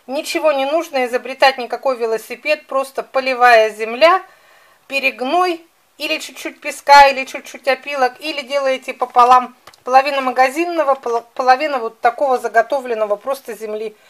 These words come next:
Единственное, что когда будете сами готовить, избегайте, конечно,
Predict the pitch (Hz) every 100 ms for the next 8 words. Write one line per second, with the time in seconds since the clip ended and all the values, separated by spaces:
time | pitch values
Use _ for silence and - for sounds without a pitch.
0 | - - - _ 285 269 349 359 - 254
1 | 247 247 - 254 254 285 262 285 - 269
2 | 339 320 277 254 254 247 240 262 247 302
3 | 294 254 247 - 233 240 - 214 202